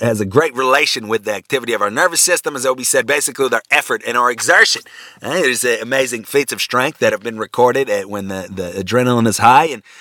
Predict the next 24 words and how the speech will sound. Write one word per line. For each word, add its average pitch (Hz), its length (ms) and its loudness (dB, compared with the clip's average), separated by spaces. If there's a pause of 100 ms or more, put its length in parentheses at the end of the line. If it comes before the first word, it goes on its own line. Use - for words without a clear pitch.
(160)
when 107 140 -8
it's 101 100 -6
a 113 40 -4
life 123 240 2
and 123 100 -8
death 135 160 0
situation. 139 600 -2 (240)
And 110 180 -6
certainly 139 480 2
when 110 160 -2
we 117 100 -2
focus 139 540 0
and 101 120 -8
we 98 100 -12
concentrate, 110 760 -2
maybe 101 260 -6
we 101 120 -2
warm 151 220 4
up 143 180 4
a - 20 -4
little 127 180 2
bit, 113 180 -4
we 123 120 -6
can 107 180 -8